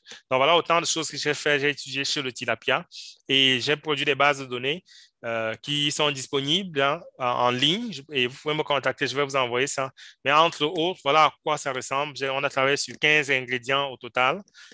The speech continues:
Et au niveau de ces ingrédients-là, on a eu des informations sur la digestibilité apparente à travers les études de digestibilité dont je parlais tout à l'heure. Et comme vous pouvez voir, bien sûr, j'ai aussi travaillé sur la digestibilité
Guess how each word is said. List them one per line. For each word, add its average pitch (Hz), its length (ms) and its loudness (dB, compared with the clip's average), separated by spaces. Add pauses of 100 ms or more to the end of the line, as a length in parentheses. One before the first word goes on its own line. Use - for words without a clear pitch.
(140)
Et 127 340 2
au 131 100 -4
niveau 131 180 -6
de 143 60 -6
ces 143 240 -2
ingrédients-là, 131 460 0
on 135 80 0
a 131 100 2
eu 127 60 -4
des 120 180 -2
informations 123 640 -4 (220)
sur - 200 -6
la 120 140 4
digestibilité 113 800 -2
apparente 123 640 2 (100)
à 117 140 0
travers 120 240 2
les 117 180 -4
études 120 240 -10
de 123 60 -6
digestibilité 110 680 -8
dont 113 140 -4
je - 80 -6
parlais 110 280 -2
tout - 180 -20
à 101 100 2
l'heure. 120 240 0 (1300)
Et 113 140 -2
comme 127 180 -2
vous 117 80 -10
pouvez 127 140 0
voir, 123 240 2
bien 113 160 -2
sûr, 120 340 -4
j'ai 123 120 -4
aussi 120 200 -6
travaillé 117 400 2
sur 113 520 -6
la 110 240 -2
digestibilité 113 880 -4